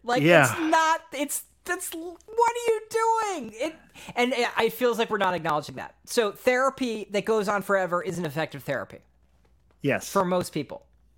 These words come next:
Speaker 1: Do some people need that? Yeah, maybe.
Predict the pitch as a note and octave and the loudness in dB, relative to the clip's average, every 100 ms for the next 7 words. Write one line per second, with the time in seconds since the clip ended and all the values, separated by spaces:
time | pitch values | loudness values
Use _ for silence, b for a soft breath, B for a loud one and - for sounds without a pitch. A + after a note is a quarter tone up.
0 | _ _ _ _ _ _ - G#3+ - D4+ | _ _ _ _ _ _ -4 0 2 2
1 | E4+ F4 C4 A#3 B3 C4+ B3+ C4+ A#3 E4+ | 2 0 0 0 0 0 0 -2 -2 -4
2 | C4+ A3+ C#4 | -6 -10 -12